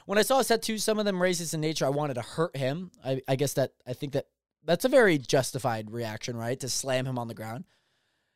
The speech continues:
K S I twenty-eight, he's actually not twenty-eight, uh, responds to his allegation in the video and has confirmed he's been replaced due to his tattoos. He said he's a white supremacist. "Ivan is my, Ivan isn't my opponent anymore. He's been removed."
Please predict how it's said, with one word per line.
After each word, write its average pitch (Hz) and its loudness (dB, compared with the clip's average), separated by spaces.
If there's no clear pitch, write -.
K 240 6
S 226 6
I 220 6
twenty-eight, 196 2
he's 180 0
actually 180 0
not 147 2
twenty-eight, 120 -2
uh, 151 6
responds 185 6
to 185 -2
his 175 2
allegation 160 2
in 139 0
the 135 0
video 196 8
and 151 0
has 135 -2
confirmed 156 -4
he's 147 -4
been 123 -6
replaced 139 -4
due 131 -6
to 113 -8
his 110 -10
tattoos. 170 -4
He 170 -6
said 165 2
he's 165 -4
a - -4
white 180 2
supremacist. 202 -2
"Ivan 180 2
is 190 0
my, 185 0
Ivan 202 6
isn't 185 0
my 165 4
opponent 196 4
anymore. 208 -2
He's 160 -2
been 135 0
removed." 151 0